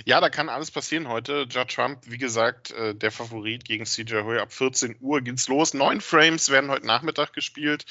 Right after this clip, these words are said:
Um zwanzig Uhr dann nochmal maximal zehn weitere. Die Distanz ja auf Best of Nineteen verlängert worden im letzten Jahr. Das ist auch dieses Jahr so. Ähm, und die Leitung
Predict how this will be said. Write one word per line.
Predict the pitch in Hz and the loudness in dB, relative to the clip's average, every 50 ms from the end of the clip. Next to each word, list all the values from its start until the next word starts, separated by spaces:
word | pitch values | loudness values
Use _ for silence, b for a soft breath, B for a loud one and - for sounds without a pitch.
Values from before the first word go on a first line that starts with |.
| B B B B B B B | B B B B B B B
Um | - 139 135 131 | -8 -6 -2 -2
zwanzig | - - 123 135 147 147 - 135 117 - | 0 4 4 4 4 2 -2 -8 -6 -4
Uhr | 113 117 113 | -4 -2 -2
dann | 113 110 110 | -2 -2 -2
nochmal | 110 110 120 117 113 110 | -2 -4 0 0 0 2
maximal | 104 101 - - - - 113 104 104 104 104 | 2 2 2 0 -2 -4 -2 0 0 0 0
zehn | - - - 127 120 113 113 107 | 0 0 2 2 2 2 4 6
weitere. | 107 107 117 120 - 123 120 123 120 117 113 113 110 113 _ _ - | 6 6 6 4 0 -4 -2 0 2 2 2 0 -2 -6 _ _ -16
Die | - 107 104 | -14 -14 -10
Distanz | 104 110 107 - - 110 113 110 - - | -8 -8 -10 -6 -4 -4 -4 -2 -2 0
ja | 110 101 | 0 0
auf | 107 104 - - | -2 -4 -10 -8
Best | - 110 110 - - | -6 -6 -6 -6 -6
of | 113 - 110 | -10 -6 0
Nineteen | 104 98 107 113 - 110 101 | 0 0 0 -2 -6 -10 -6
verlängert | - 107 104 110 113 123 120 - 110 | -4 0 2 2 2 2 0 0 0
worden | 110 113 113 117 117 | 0 0 0 0 -4
im | - 110 107 | -8 -4 0
letzten | 107 107 107 - - - 110 | 0 0 0 0 -6 -4 0
Jahr. | 104 98 98 104 101 | 4 6 6 6 6
Das | - 98 - 107 | 4 0 -4 -6
ist | - - | -10 -12
auch | - - | -14 -16
dieses | - - 117 127 135 123 - - | -14 -12 -8 -6 -6 -4 0 2
Jahr | 123 117 117 | 4 4 2
so. | 110 113 117 120 - B B B B B B B B B B - - | 2 -2 -8 -8 -10 B B B B B B B B B B 2 6
Ähm, | 131 131 135 135 139 143 - 139 | 8 8 8 6 4 -2 -4 -6
und | 151 160 - | -8 -6 -2
die | 160 | 4
Leitung | 151 - 175 214 - 277 247 254 247 | 6 6 6 6 2 -4 -12 -12 -14